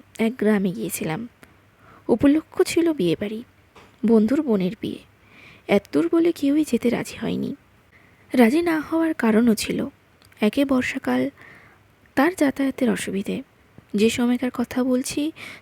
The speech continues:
তখন এত উন্নত মানের রাস্তাঘাট বা যানবাহনের সুবিধে হয়নি। তার উপর গ্রামের বিয়েবাড়িতে লোকজনের আধিক্যের জন্য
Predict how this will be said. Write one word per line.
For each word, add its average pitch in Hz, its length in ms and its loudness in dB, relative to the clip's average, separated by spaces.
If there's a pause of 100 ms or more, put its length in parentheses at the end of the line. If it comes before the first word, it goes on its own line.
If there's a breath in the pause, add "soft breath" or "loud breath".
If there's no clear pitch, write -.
তখন 302 300 0
এত 302 200 -4
উন্নত 254 460 0
মানের 254 320 0
রাস্তাঘাট 233 580 -4
বা 262 220 -2 (440 loud breath)
যানবাহনের 254 760 0 (100)
সুবিধে 269 480 2
হয়নি। 190 400 -4 (680)
তার 311 240 4
উপর 330 320 0
গ্রামের 262 400 0
বিয়েবাড়িতে 277 500 -2
লোকজনের 233 500 0
আধিক্যের 220 500 -4
জন্য 269 360 -4